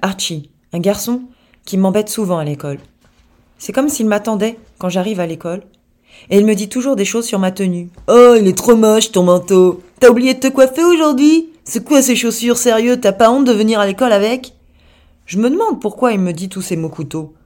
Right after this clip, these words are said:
J'ai tout tenté pour qu'il arrête. De lui dire « Tais-toi, stop, c'est ton manteau qui est moche. » J'ai même essayé d'aller voir la maîtresse,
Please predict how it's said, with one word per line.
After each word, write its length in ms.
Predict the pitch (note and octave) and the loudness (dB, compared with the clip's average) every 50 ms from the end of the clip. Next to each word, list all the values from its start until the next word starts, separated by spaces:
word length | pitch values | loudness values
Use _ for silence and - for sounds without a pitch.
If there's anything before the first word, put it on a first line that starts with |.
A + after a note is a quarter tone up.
| _ _ _ _ _ _ _ | _ _ _ _ _ _ _
J'ai 180 | - F#3+ G#3+ | -4 -4 -4
tout 140 | G#3 - D4 | -4 -4 -6
tenté 340 | C#4+ B3 A3+ G#3+ - A3+ G#3+ | -2 -2 -2 -2 -2 -4 -4
pour 180 | G3+ - D#3 - | -4 -6 -14 -14
qu'il 160 | - F3+ E3+ | -10 -8 -6
arrête. 380 | D#3+ D3+ D3+ C#3+ C#3+ - - _ _ _ _ _ _ - - - - - - | -6 -6 -6 -8 -10 -12 -20 _ _ _ _ _ _ -20 -20 -20 -20 -16 -6
De 120 | D3+ E3+ | -4 -4
lui 180 | F3 E3+ F3 D#3+ | -2 -2 -4 -2
dire « 240 | E3 E3 E3 E3 - | -4 -4 -4 -4 -8
Tais-toi, 560 | - A#3 A#3 - A#3+ A#3+ A#3+ A#3+ B3+ B3+ B3+ - _ _ _ _ _ | -8 -8 -6 -4 0 2 2 2 2 0 -4 -8 _ _ _ _ _
stop, 540 | - - - - B3 A#3 A#3+ C4 B3+ B3+ - _ _ _ | -18 -16 -6 0 2 4 4 2 0 -2 -12 _ _ _
c'est 180 | - - G3 F#3+ | -6 -6 -6 -2
ton 120 | A3 G#3+ | 0 0
manteau 320 | G#3 A3+ A#3+ A#3 C4+ C#4+ | 2 2 0 2 0 -2
qui 120 | C#4+ - C#4 | 0 0 0
est 40 | C4 | 2
moche. » 440 | B3 B3 B3 B3 B3+ B3+ - - - - - - _ _ - | 2 4 4 2 2 0 -4 -10 -16 -20 -20 -20 _ _ -12
J'ai 140 | F3 E3+ E3+ | -8 -6 -4
même 240 | F#3 G#3+ A3 A3 - | -2 -2 -2 -2 -2
essayé 400 | - G#3 G#3 A3 G#3 F#3+ F#3+ F3 | -4 -6 -4 -4 -4 -4 -2 0
d'aller 180 | E3+ E3 E3 | 0 0 -2
voir 160 | E3 E3 E3 D#3 | 0 -2 -2 -2
la 80 | D#3 | -2
maîtresse, 540 | E3 F#3+ G#3+ G#3+ - - G#3+ G#3+ G#3+ - - | -4 -6 -6 -8 -6 -4 -4 -4 -6 -10 -16